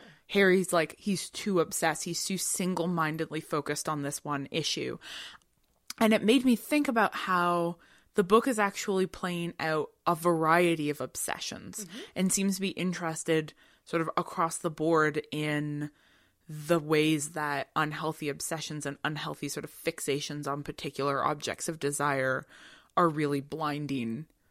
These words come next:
Speaker 1: for people,
Speaker 2: Mm-hmm.
Speaker 1: right?
Speaker 2: Yeah.
Speaker 1: Um, and that's most obviously, that is the story that we're learning about Tom Riddle, right? We're learning about Tom Riddle's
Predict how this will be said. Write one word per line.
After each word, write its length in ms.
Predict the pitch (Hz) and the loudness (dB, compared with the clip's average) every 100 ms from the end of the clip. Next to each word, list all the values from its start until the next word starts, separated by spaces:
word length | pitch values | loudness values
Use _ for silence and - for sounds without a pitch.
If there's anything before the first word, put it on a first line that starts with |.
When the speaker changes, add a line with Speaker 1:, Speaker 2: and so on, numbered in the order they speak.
| _ | _
Speaker 1:
for 220 | _ - 175 | _ -6 -4
people, 480 | 170 - 80 - - | -6 -6 -6 -6 -10
Speaker 2:
Mm-hmm. 140 | 226 214 | -12 -6
Speaker 1:
right? 300 | 143 185 214 190 - _ | 0 0 0 -8 -20 _
Speaker 2:
Yeah. 160 | 180 165 | -2 0
Speaker 1:
Um, 200 | 156 156 _ _ _ _ _ _ - | -2 -8 _ _ _ _ _ _ -4
and 140 | 226 214 | 0 2
that's 140 | 185 | 2
most 240 | 202 202 - | 2 2 4
obviously, 500 | 277 262 220 - 185 | 4 4 0 0 0
that 260 | 180 165 - | 2 2 0
is 300 | 175 160 - - - - | -2 -2 -6 -14 -20 -2
the 100 | 214 | 0
story 320 | - 196 180 | 2 4 4
that 120 | 170 156 | 4 2
we're 100 | 165 | 0
learning 300 | 160 156 156 | 0 -2 -2
about 240 | 147 - | -2 -4
Tom 260 | - 151 151 | -6 -4 0
Riddle, 320 | 220 - - _ | 0 -2 -8 _
right? 300 | - 143 220 | -4 0 0
We're 100 | - 180 | 0 0
learning 320 | 160 147 156 | 0 0 0
about 220 | 151 156 | -2 -4
Tom 240 | - 156 | -6 -6
Riddle's 240 | 143 139 | -6 -6